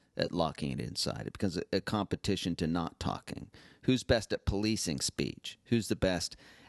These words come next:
at regurgitating the, the accepted truth? Y-, yeah. Who, who can spin the best,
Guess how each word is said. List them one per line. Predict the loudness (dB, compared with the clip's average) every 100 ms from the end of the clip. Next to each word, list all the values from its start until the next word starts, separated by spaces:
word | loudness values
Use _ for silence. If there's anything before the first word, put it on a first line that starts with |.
| _
at | 2 4 2
regurgitating | 2 4 2 2 -2 2 2 0 -4 -6 -10 _
the, | 0 0 0 -4
the | -2
accepted | 0 0 0 0 -2 -4 -2
truth? | -2 -2 -4 -12 -20 _ _ _
Y-, | -4 -2
yeah. | 0 2 2 0 -6 -2
Who, | 2 4 4
who | 2 0
can | 0 0 2
spin | 2 2 2 2
the | 2
best, | 4 2 0 -4